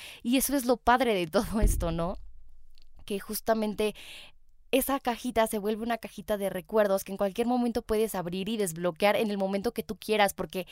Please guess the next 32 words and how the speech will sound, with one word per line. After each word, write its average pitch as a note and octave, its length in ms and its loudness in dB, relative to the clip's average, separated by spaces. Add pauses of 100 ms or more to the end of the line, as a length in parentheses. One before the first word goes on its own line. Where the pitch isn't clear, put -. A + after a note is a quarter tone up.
(360)
de G#3 160 0
solamente A#3 520 0
ver G#3+ 140 4
algo, G#3 380 6
ver G3 120 0
un G3+ 100 -2
detalle, F#3+ 560 2
ver F#3 240 2
un G#3 120 -2
accesorio, F3+ 880 0 (120)
les F#3 200 0
digo, G#3 220 2
pulseras, F#3+ 540 0
cartas, F#3+ 380 -2
corchos, - 440 -4 (540)
te G#3 120 -2
rec-, G3+ 240 -6 (180)
te G3+ 180 0
lleva C4+ 340 4
a C4+ 60 4
ese C4 180 0
momento A3+ 420 0
lindo A#3+ 380 2
que F#3+ 140 -2
viviste. F3 480 -4
Entonces, A3 440 -2
está C4 200 -4
súper A3+ 260 -4
padre, F#3+ 300 2
me F#3+ 120 -2
parece G3+ 260 -2
una B3 280 0